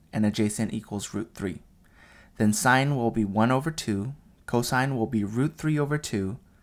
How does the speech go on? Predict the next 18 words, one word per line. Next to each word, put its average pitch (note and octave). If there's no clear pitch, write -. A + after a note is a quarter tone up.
tangent A2+
will G#2
be A2+
one G2+
over G2+
root E2+
three. F2
If -
we A3+
stretch -
this A3
triangle, C#3+
let's -
say C3
the A#2
hypotenuse A#2
equals G#2
four, A#2